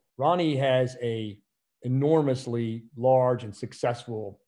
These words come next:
uh, machine shop, but he can tell you more, fabrication and manufacturing facility in Michigan. And, you know, there is a large steel service center in his, you know,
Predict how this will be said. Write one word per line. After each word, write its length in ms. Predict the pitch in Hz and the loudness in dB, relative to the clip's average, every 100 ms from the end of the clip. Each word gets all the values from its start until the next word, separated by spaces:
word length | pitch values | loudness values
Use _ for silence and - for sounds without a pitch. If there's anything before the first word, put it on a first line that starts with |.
| _ _ _ _ - | _ _ _ _ -14
uh, 260 | 107 101 107 | -10 -10 -8
machine 360 | 117 - 139 | -8 -4 -4
shop, 360 | 123 - 107 110 | -4 -4 -6 -6
but 80 | 104 | -8
he 80 | 117 | -8
can 100 | 120 | -4
tell 140 | 127 | -2
you 80 | 120 | -2
more, 160 | 120 117 | -2 -2
fabrication 760 | 127 120 117 - 117 113 120 | -2 -2 -4 -6 -8 -8 -10
and 260 | 107 92 104 | -10 -14 -12
manufacturing 760 | 113 117 120 - 123 117 120 101 | -8 -6 -6 -2 -2 -2 -6 -12
facility 640 | 113 - 110 104 98 98 _ _ _ _ _ _ _ | -12 -10 -8 -8 -10 -16 _ _ _ _ _ _ _
in 120 | - 120 | -6 2
Michigan. 400 | 202 202 135 131 | 2 2 0 0
And, 120 | 127 113 - _ | 0 -4 -18 _
you 40 | 139 | -4
know, 80 | |
there 260 | 131 170 196 | 4 6 6
is 120 | 175 | 4
a 220 | 170 156 139 | 4 4 2
large 680 | 131 143 151 156 156 135 - | 4 6 6 4 2 -6 -10
steel 280 | - 151 | -2 0
service 380 | 139 - 160 139 | 0 0 -2 -2
center 300 | 135 127 139 | 0 0 0
in 180 | 131 139 | -2 -2
his, 360 | 131 123 - - | -2 -2 -6 -10
you 80 | |
know, 180 | 117 113 | -8 -8